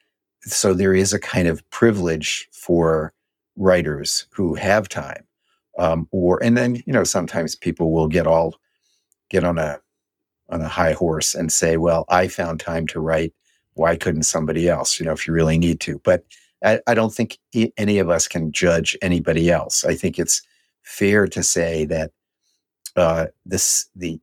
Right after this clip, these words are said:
economic system is not built to make space for writers. <laughs> It just isn't. Writers have to make space for themselves somewhere and figure it out. And that's true for independent publishing too.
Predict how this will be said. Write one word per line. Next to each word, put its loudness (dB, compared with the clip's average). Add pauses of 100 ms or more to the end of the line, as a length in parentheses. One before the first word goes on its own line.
economic 0
system -2
is -2
not 0
built 0
to -6 (580)
make 0
space 2
for -2
writers. 0 (220)
<laughs> -2 (400)
It 2
just 0
isn't. -2
Writers 2
have -4
to -4
make 0
space -2
for -4
themselves 0
somewhere 2 (360)
and -10
figure 2
it 0
out. 0
And 0
that's 0
true 2
for 2
independent 0
publishing 0
too. -2